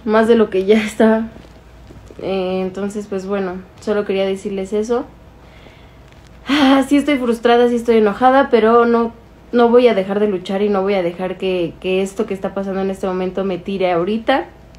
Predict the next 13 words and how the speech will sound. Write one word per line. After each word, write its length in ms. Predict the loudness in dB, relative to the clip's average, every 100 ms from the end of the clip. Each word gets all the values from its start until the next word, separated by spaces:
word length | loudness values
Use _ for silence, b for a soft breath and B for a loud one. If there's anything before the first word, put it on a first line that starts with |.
| -10
Voy 180 | 0 0
a 60 |
seguir 320 | 0 -2 -2 0
luchando 560 | -2 0 0 0 -2 -6
hasta 260 | -8 -4
donde 260 | -4 -2 -2
tope, 460 | 0 2 0 -4 -6
ustedes 380 | -8 0 0 0
lo 120 | -4
saben, 420 | -2 2 2 0 -8 B B B B B B B
Dios 220 | 4 6
lo 100 | 6
sabe. 460 | 4 4 4 4 -2